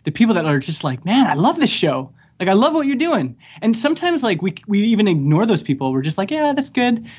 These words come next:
Thanks." But we don't, like, understand that there's some people that, like, really like what we're doing.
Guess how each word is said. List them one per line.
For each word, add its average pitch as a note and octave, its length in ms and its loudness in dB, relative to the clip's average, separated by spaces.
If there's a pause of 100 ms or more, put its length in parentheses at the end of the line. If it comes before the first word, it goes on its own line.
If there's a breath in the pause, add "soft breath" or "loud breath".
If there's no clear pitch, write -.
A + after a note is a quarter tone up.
(120)
Thanks." A3 360 0 (320 loud breath)
But F3+ 300 0 (160)
we F#3+ 120 2
don't, A#3+ 220 4
like, F3+ 300 0 (100)
understand F3+ 600 2
that D#3+ 80 -4
there's E3 140 -2
some G3+ 200 0
people A#3 340 0
that, F#3+ 260 0
like, C#3+ 220 -4 (120)
really F3+ 360 2
like D#3 360 -2
what D#3 120 -4
we're C#3 120 -4
doing. C#3 420 0